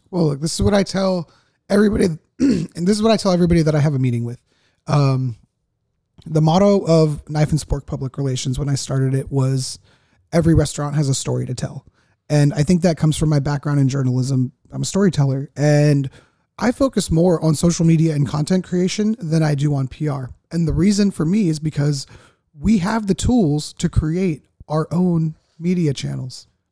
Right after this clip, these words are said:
We have the tools to create our own media channels now with social media, with video and Facebook, and taking good photos and just talking to our own audiences. And I think that, um,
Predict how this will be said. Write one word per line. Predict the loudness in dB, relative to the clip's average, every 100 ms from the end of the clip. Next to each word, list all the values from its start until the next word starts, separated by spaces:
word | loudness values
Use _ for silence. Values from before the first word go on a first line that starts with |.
| -2
We | 0
have | 2
the | 0
tools | 2 2 2
to |
create | -2 2 2
our | 4 2
own | 2
media | 2 -2
channels | -6 -6 -4 -4 -4
now | -4 -4 -6
with | -4 -6
social | -4 -4 0 2
media, | 2 2 -2
with | -4 -4 -4 -6 -18 _ -6
video | -2 0 2 0 -2
and | -2 -6 -10 -4
Facebook, | -4 -2 -4 -2
and | -4 -6 _ _ _ _
taking | -8 2 2
good | 2 0
photos | 2 4 4 2
and | -2
just | -4 -6
talking | -6 -8 -6 -6
to | -4
our | -2 -2
own | -2
audiences. | 0 4 4 2 -2 -6
And | -4 -4
I | -2
think | -4 -4 0
that, | 0 0 -2 -14 -20 -20 _ -2
um, | 2 4 2 0 -4